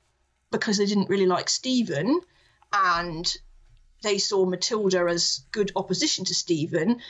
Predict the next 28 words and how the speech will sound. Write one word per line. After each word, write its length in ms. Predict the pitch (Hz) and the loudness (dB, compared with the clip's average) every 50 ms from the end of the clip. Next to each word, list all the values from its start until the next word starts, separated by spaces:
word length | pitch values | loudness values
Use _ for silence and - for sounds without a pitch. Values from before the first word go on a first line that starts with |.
| - - | -10 -4
But 140 | - 240 247 | -2 0 2
once 260 | 285 349 349 - - | 2 0 0 -2 -4
this 180 | - 311 285 - | -4 -4 -4 -2
is 160 | 277 269 - | -2 -2 -2
now, 220 | 285 277 269 262 262 | 0 0 0 0 0
this 160 | 311 339 - | 0 -2 -2
is 100 | 240 226 | -4 -6
really 400 | 202 220 339 392 427 427 381 339 | -2 0 2 2 4 4 2 2
happening, 540 | 269 - 381 415 403 - 320 226 185 185 185 | 2 0 -2 -2 -2 -2 -2 0 0 2 2
and 100 | 190 220 | 2 0
they're 100 | 240 240 | 0 -2
really 460 | 233 240 302 330 339 330 320 294 269 226 | 0 2 2 4 4 4 4 2 0 0
gonna 200 | 254 254 247 240 | 0 0 2 2
have 240 | 262 277 262 247 | 2 2 2 2
a 60 | 247 233 | 0 -2
female 460 | - - 320 294 294 247 240 233 226 | -2 -2 0 2 4 4 4 4 4
monarch, 420 | 240 277 311 294 233 185 185 - | 2 2 2 2 2 0 0 2
and 100 | 220 220 | 2 2
they're 140 | 226 233 233 | 4 2 2
really 480 | 214 226 254 269 277 277 269 254 240 220 | 0 0 2 2 4 4 4 2 2 2
gonna 240 | 226 226 226 220 | 2 2 2 2
have 200 | 220 240 233 233 - | 2 0 -2 -4 -4
to 120 | - 226 | -4 -4
submit 360 | 208 - - 226 247 277 269 | -2 -2 0 0 0 0 0
themselves 420 | - 233 220 - 220 208 202 202 - | 0 -2 0 0 0 0 0 -2 -2
to 160 | - 226 208 | -2 0 2
a 40 | 190 | 2
woman, 600 | 202 247 262 220 - - - - 123 220 254 | 2 2 2 0 0 -2 -6 -4 -2 -2 -2